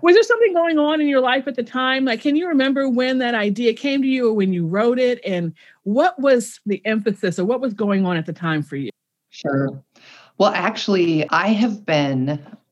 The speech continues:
Speaker 2: I came to the Lord when I was twenty, and I'm fifty-five now.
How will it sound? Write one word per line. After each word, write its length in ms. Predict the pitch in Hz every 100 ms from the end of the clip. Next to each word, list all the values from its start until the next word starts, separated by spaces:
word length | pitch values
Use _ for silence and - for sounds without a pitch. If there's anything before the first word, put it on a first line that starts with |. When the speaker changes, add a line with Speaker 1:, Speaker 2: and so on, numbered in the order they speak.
| -
Speaker 2:
I 80 | 170
came 240 | 233 220
to 100 | 226
the 60 | 196
Lord 220 | 170 165
when 80 | 165
I 80 | 156
was 140 | 165
twenty, 400 | - 156 135 131
and 120 | 135
I'm 100 | 135
fifty-five 560 | 135 196 208 202 170 160
now. 400 | 147 123 127